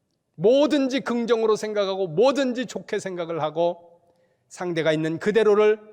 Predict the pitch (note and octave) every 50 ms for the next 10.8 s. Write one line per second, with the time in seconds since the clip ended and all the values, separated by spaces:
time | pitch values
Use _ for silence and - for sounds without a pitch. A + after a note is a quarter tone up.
0 | - - _ _ - A3+ A#3 B3+ B3 G3 A#3+ A3 G3 D3+ D3 C#3 A#2 B2+ A#2+ A2
1 | F#2+ _ _ _ _ _ _ _ _ _ _ _ _ _ _ _ _ _ _ -
2 | - A#2+ A2+ D#3+ F3 G3 G#3 - - - _ _ _ _ _ - - - G3+ G3
3 | F#3+ F3 F3+ F#3 F3+ F3 E3+ E3 D#3+ F3 E3+ E3+ F3 E3 _ _ _ _ _ _
4 | _ _ _ - - - F3 - - G#3 - - - - - G3+ F3 D3+ C#3+ B2+
5 | A#2+ A#2 A2+ A2 A2 G#2+ A2 G#2+ A2 _ _ _ _ _ _ _ _ _ _ _
6 | _ _ _ _ - C#3 D#3 F#3+ G3 - - G3 F3 G3 G3 A#2+ - - E3+ G3
7 | F#3 F3+ - G3 F3+ F3 F3 E3+ E3+ F3 E3+ E3 E3+ D#3+ D#3+ - G#3 F3 E3+ D#3+
8 | D#3 D#3+ D#3+ D#3+ D3+ E3 F#3 A3+ A#3 A3 - - - - - _ _ _ _ _
9 | _ _ _ _ _ _ _ _ _ _ _ _ _ _ _ - - E3 D#3+ -
10 | - F3+ F3 E3+ E3 D#3+ D#3+ D#3+ D#3+ E3 D#3+ D#3 D3 C#3 B2+ -